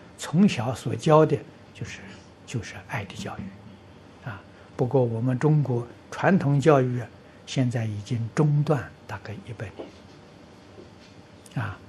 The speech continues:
满清亡国之后，啊，到民国，啊，民国初年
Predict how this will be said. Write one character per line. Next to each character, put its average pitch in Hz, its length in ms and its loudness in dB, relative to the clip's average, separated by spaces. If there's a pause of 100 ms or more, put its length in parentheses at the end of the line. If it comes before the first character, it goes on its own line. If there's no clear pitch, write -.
(100)
满 131 280 6
清 156 320 4
亡 143 180 6
国 143 160 2
之 139 180 2
后， 208 280 10 (1120)
啊， - 200 -14 (140)
到 120 160 2
民 123 300 2
国， 135 240 -2 (760)
啊， 113 300 -14
民 165 320 4
国 147 180 6
初 247 300 4
年 147 340 6